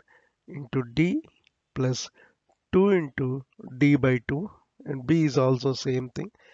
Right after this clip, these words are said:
it is given for a group piles.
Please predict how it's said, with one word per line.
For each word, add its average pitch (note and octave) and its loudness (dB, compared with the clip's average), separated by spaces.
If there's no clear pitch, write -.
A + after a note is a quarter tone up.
it C#3 2
is B2+ 4
given C3 -4
for D3+ 0
a E3+ 0
group C3+ -2
piles. - -8